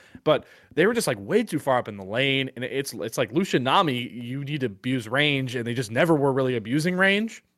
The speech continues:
And like you mentioned, it kinda just snowballed out of control. And those are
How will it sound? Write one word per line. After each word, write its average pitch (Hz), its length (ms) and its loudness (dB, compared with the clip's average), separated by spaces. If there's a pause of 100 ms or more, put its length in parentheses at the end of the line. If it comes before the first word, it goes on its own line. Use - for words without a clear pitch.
(180)
And 131 420 -2
like 123 140 -4
you 127 80 -4
mentioned, 123 240 0
it 98 40 -10
kinda 131 140 2
just 117 140 -8
snowballed 123 320 2
out 123 80 4
of 117 80 -2
control. 131 440 0 (720)
And 120 640 0 (520)
those 208 340 8
are 180 420 6